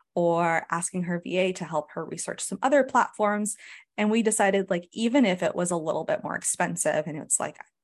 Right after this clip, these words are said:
an extra fifty dollars to sign up for a new platform or payment checkout, it would be worth the mental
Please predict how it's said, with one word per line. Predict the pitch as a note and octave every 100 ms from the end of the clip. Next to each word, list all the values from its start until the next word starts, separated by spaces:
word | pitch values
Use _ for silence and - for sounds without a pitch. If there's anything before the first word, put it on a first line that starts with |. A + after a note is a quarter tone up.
| -
an | F3+
extra | F3+ - - F3
fifty | - F3+ - F#3+
dollars | F3+ E3 E3 E3+
to | F3+
sign | - F3+ F3
up | -
for | F#3 F3+
a |
new | F3+ E3+
platform | - G#3+ - - D#3+ E3+ F3+ F3+ - -
or | F#3+
payment | - C#4 F#3+ E3
checkout, | E3 E3 F3 -
it | F#3
would | F#3
be | F#3 D#3+
worth | E3 E3 -
the | F3
mental | D#3+ - D#3+ - - -